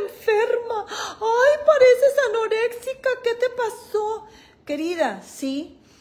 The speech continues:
eh, la gente siempre tiene, va a tener un mal comentario que decir cuando hay inseguridad,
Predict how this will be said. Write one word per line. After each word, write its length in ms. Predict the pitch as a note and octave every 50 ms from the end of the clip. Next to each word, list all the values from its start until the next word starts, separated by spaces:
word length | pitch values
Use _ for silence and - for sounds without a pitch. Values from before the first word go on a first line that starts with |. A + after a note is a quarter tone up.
| - _ _ _ _
eh, 220 | A3+ A#3+ A#3+ A#3+ A#3+
la 160 | C4 C#4 C#4
gente 760 | C4+ - - F4 E4+ E4 E4 - - C4+ C4+ C4 C4+ - - - -
siempre 500 | C4+ C#4 C#4+ D4 D4+ D4 D4 C4 A3+ A3
tiene, 460 | A3+ - - B3 B3+ B3+ B3+ B3+ A#3+
va 120 | G#3+ G#3+
a 120 | G#3+ G#3+ -
tener 500 | B3+ A3 G3+ G3+ G3+ G3 G3+ G3+ - - G3+
un 500 | A#3 B3+ C#4+ D#4 E4+ E4+ E4+ D#4+ D4 -
mal 600 | C4+ B3 A#3+ A3+ A3 A#3 B3+ C#4 D4+ D#4 D4 D4+
comentario 960 | - B3+ A#3 G#3+ G3+ G3 F#3+ F#3 - - G3+ G3+ G3+ G3+ G#3 G#3+ G#3 G#3 -
que 120 | - G3 G3
decir 760 | G#3 G3+ G3 - - - G3+ F#3+ F#3+ G#3 B3 - - - - - - - - - - - _ _
cuando 680 | - A3+ A3+ A3 A3 A3 A3 A3 A3 A3+ G#3+ G3+ -
hay 200 | G#3 G#3+ G#3+ A#3+
inseguridad, 1000 | C4+ D4+ C#4+ - - D4 A#3 G#3+ G3+ G3 F#3+ F#3 F#3 F#3 F#3 F#3+ G#3 B3 D4 D4+